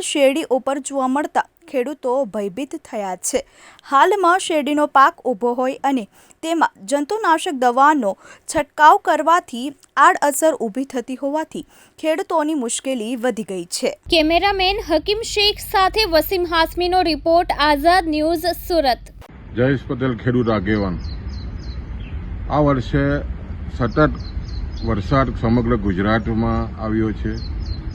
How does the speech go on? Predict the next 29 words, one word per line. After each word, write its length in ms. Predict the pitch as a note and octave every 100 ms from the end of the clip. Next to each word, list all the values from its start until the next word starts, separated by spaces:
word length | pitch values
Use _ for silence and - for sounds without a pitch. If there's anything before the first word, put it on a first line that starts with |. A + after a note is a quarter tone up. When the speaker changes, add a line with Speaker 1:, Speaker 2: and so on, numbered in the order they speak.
| -
Speaker 3:
જૂન 240 | - C#3 D3+
મહિનામાં 480 | C3+ C3+ C3+ C#3 B2+
શરૂઆત 400 | A#2 A#2 B2+ A#2
થયેલો 240 | B2 B2+
વરસાદ 460 | A#2+ G#2 F#2+ B2 A#2 - - - - - A#2+
હજુ 220 | A#2 C#3 C#3 A#2+ - -
લગભગ 420 | A2+ G2+ B2+ A#2
ઓગસ્ટમાં 580 | G#2+ F#2 D3+ C3 C3+ B2
પણ 160 | A#2 E2+ -
સતત 400 | - G#2+ A#2+ A2
વરસાદ 360 | G2+ G#2+ A#2 -
થઈ 220 | A#2 A2
રહ્યો 240 | A2+ A#2
છે 100 | A2 B2
અને 120 | C3
ખાસ 300 | G#2+ A#2 A#2
કરીને 260 | C3+ B2+ G#2+
દક્ષિણ 380 | F#2 - B2
ગુજરાતની 500 | A2 G2 A2 A2 A2+
વાત 160 | G2+ F#2+
કરીએ 340 | A#2 G#2+ A#2 - - - - - - -
તો 140 | C3+
સતત 540 | - A#2 G#2+ D#3+ D3+ A#2+
સાહીઠ 400 | A2+ G#2+ B2 A2+
દિવસથી 460 | A2+ A2+ - A#2+ F#2+
વરસાદ 400 | D#2+ G#2+ G#2 -
થઈ 180 | G#2+ G#2+
રહ્યો 280 | G#2+ A2
છે 220 | G2+ A2+